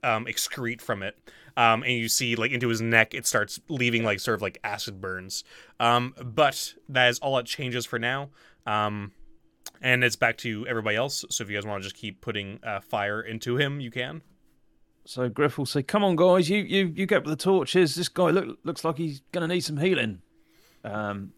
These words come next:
Speaker 2: so Griff will apply a healing potion.
Speaker 1: Okay, sounds good.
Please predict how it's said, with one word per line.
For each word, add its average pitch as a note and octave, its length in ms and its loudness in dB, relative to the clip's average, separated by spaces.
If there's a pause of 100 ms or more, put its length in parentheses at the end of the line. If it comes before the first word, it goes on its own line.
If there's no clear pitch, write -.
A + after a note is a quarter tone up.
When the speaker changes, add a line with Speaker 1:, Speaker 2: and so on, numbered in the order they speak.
(120)
Speaker 2:
so G#2+ 240 -6
Griff B2 280 -4
will G#2 240 -2
apply C3 320 -4
a - 20 -6
healing A#2 300 -4
potion. A2 440 -2 (320)
Speaker 1:
Okay, F#3 260 0 (160)
sounds C3 260 -2
good. E3 240 -4